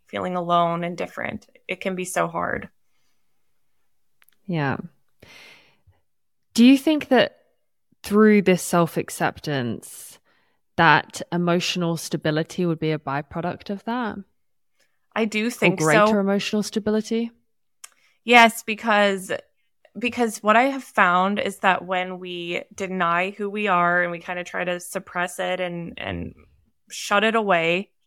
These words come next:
Speaker 1: you know, it become, we become ashamed of it. We feel like this is a bad part of ourselves. And so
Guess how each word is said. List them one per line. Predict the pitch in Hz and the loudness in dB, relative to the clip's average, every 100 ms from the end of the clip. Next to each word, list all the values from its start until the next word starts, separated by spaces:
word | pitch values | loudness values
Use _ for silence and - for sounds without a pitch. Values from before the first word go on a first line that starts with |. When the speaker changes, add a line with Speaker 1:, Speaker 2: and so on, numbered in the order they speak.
| - | -16
Speaker 1:
you | 175 | -12
know, | 165 170 175 | -8 -8 -10
it | 180 | -16
become, | 175 170 170 170 | -16 -12 -10 -10
we | 185 170 | -14 -14
become | 170 180 190 185 | -16 -12 -8 -8
ashamed | 208 214 202 196 | -4 0 0 0
of | 185 | 2
it. | 190 170 | 0 -2
We | 180 | -6
feel | 180 180 | -6 -4
like | 175 | -4
this | 180 180 | -8 -12
is | 175 | -10
a | 170 | -10
bad | 175 165 - | -6 -6 -6
part | - 233 | -8 -8
of | 214 | -4
ourselves. | 180 180 180 185 - | -6 -6 -6 -8 -10
And | 180 175 | -16 -10
so | 180 170 170 | -6 -4 -6